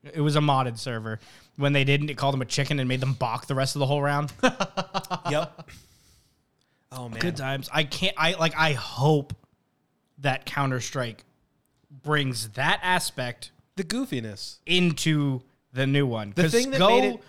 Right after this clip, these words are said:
Speaker 1: was so serious.
Speaker 2: Yeah.
Speaker 1: And, like, they made you make, like, there's no, co-,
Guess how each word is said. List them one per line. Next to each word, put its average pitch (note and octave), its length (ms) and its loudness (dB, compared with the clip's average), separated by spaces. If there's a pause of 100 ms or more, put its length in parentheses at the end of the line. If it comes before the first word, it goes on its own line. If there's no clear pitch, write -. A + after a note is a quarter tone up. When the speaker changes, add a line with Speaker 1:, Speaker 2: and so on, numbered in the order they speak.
(140)
Speaker 1:
was D#3 220 0
so G#3+ 400 2
serious. G#2 720 -4
Speaker 2:
Yeah. A#2+ 260 -6 (300)
Speaker 1:
And, E3 160 2
like, E3 160 4
they E3 160 0
made D#3+ 420 2
you E3 200 0
make, D#3 460 -2 (300)
like, C#3+ 160 -2
there's D#3+ 160 2
no, A3 160 2
co-, G#3+ 160 -10